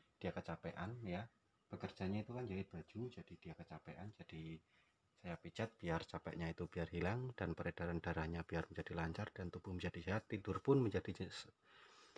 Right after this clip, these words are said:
tidur pun menjadi nyenyak ya. Dan bangun pagi badan menjadi sehat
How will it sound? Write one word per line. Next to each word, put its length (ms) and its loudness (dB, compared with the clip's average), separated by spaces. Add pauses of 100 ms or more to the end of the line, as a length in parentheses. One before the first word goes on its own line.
(120)
tidur 560 8
pun 160 12
menjadi 640 8
nyenyak 320 6
ya. 240 6 (880)
Dan 320 6
bangun 400 4
pagi 560 4
badan 320 4
menjadi 240 2
sehat 340 2